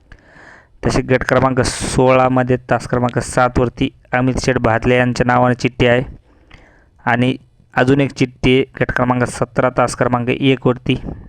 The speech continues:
गट क्रमांक सोळा किंवा सतरामध्ये आम्हाला, आपल्याला अमित शेठ भादले यांचा चिमण्या पळताना दिसू शकतो.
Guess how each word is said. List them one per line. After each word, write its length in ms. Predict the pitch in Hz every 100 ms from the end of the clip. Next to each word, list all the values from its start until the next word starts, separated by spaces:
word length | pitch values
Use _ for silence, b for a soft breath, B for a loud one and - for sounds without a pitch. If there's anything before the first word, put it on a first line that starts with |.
| B B B B B -
गट 80 | 120
क्रमांक 260 | 131 131 127
सोळा 440 | 117 - 135 131
किंवा 200 | 127 127
सतरामध्ये 580 | 113 123 - 127 123 123
आम्हाला, 280 | 120 120 120
आपल्याला 340 | 123 - 120 -
अमित 260 | 123 123 120
शेठ 180 | - 117
भादले 340 | 113 117 120
यांचा 200 | 120 117
चिमण्या 420 | 113 - 123 120
पळताना 340 | 117 120 123 117
दिसू 240 | 117 -
शकतो. 320 | - - 127